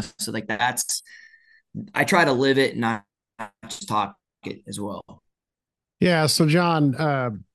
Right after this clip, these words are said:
Speaker 2: I, the part that I would emphasize too is the affirmation. I mean, we're all human beings. We all have our demons. We all have
Speaker 1: Mm.
Speaker 2: our insecurities. So, for example, if somebody is, uh,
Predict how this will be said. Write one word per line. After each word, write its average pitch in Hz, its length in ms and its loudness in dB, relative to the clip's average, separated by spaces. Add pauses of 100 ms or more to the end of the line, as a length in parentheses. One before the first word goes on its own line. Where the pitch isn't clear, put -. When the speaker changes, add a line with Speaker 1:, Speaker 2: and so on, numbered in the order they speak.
(720)
Speaker 2:
I, 156 260 -2
the 131 160 2
part 160 340 0
that 123 120 2
I 110 280 2 (760)
would 113 420 0
emphasize 107 760 0
too 95 500 0
is 90 160 -4
the 98 140 0
affirmation. 95 760 -2
I - 40 -14
mean, 85 160 -4
we're 107 200 0
all 127 500 4
human 107 360 2
beings. 113 480 0
We 98 140 -2
all 123 280 0
have 113 320 -2
our 107 120 -2
demons. 104 560 -2
We 92 120 -2
all 104 240 -2
have 107 640 -2 (160)
Speaker 1:
Mm. 98 260 -6
Speaker 2:
our 104 140 0
insecurities. 101 840 -2
So, 110 340 0 (320)
for 208 160 4
example, 151 520 2 (360)
if 123 180 2
somebody 131 600 2
is, 104 500 -2
uh, 95 680 -4